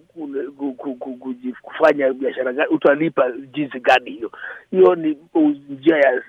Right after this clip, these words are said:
se-, sera ingine watu wa kupiga siasa. Na wale ambao hawajaridhika,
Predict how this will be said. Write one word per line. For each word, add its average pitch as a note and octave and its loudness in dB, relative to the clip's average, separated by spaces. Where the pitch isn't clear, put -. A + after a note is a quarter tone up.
se-, C3+ 2
sera D3+ 2
ingine C#3+ -2
watu C#3 0
wa B2+ 0
kupiga - -2
siasa. F#3 4
Na F3+ 4
wale B3+ 6
ambao E3 4
hawajaridhika, B2+ 0